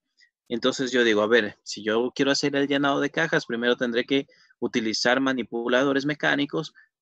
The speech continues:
para llenar las diferentes cajas, o tendré que tal vez utilizar brazos robóticos, o tal vez tendré que utilizar, eh, dispositivos mecánicos que me vayan,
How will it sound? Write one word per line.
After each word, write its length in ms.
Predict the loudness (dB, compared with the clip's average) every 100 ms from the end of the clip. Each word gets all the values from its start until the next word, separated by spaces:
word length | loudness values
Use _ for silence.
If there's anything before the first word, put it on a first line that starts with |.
| -2
para 220 | 0 2
llenar 420 | 0 2 2 2
las 200 | 0 -2
diferentes 580 | -4 -2 -2 -2 -6 -4
cajas, 480 | -2 -2 -2 -6 -6
o 100 | -8
tendré 320 | -8 -6 -6
que 100 | -6
tal 200 | -6 -2
vez 340 | 2 2 2 -4 -18 -20 -12
utilizar 600 | -8 -6 -6 -4 -2 0
brazos 380 | 0 -2 -4 -4
robóticos, 720 | -2 0 -2 -4 -4 -6 -6
o 100 | -6
tal 160 | -4 -2
vez 140 | -4
tendré 300 | -6 -8 -8
que 60 | -8
utilizar, 640 | -8 -6 -2 -2 -2 -4 _ -20 -20 _
eh, 260 | -2 -2 -2
dispositivos 800 | -6 -8 -8 -8 -6 -4 -4
mecánicos 600 | -6 -6 -4 -4 -6 -8
que 100 | -8
me 120 | -6 -2
vayan, 400 | 0 0 -2